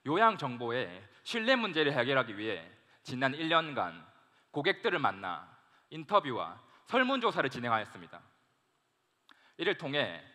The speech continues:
친절성, 전문성, 노인인권 등 주요 오 개 항목에 대한 실사용자 후기 오천 개를 확보하였습니다.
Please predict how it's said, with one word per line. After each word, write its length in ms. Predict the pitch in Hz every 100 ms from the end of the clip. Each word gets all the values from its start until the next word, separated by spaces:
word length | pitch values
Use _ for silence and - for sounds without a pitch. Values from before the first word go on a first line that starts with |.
| - _
친절성, 680 | - 226 226 165 - 101 82 85 - _
전문성, 760 | 143 151 185 180 120 95 87 - -
노인인권 600 | - 151 175 202 175 131
등 260 | 135 104 87 - - _ _
주요 380 | 143 139 110 87
오 200 | 127 165
개 80 | 220
항목에 400 | 208 202 175 139
대한 340 | 123 135 120 - - - - - _ _ _
실사용자 640 | - 277 311 285 240 190
후기 340 | 139 104 85 - _ _ _
오천 300 | 139 165 311
개를 180 | 294 214
확보하였습니다. 640 | - 156 131 123 98 85